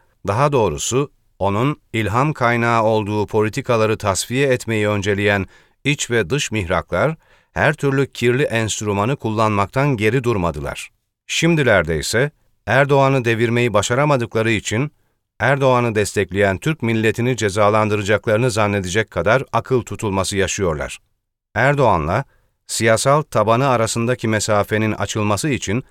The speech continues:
ellerinden geleni ardına koymayan bu odaklar, Türkiye'nin dününü yargılama, geleceğini ise ipotek altına alma planını da uygulamak için bıkıp usanmadan fırsat arıyorlar.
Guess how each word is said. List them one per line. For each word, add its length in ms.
ellerinden 560
geleni 420
ardına 400
koymayan 640
bu 160
odaklar, 500
Türkiye'nin 760
dününü 340
yargılama, 760
geleceğini 720
ise 380
ipotek 480
altına 420
alma 340
planını 560
da 140
uygulamak 560
için 280
bıkıp 380
usanmadan 600
fırsat 420
arıyorlar. 680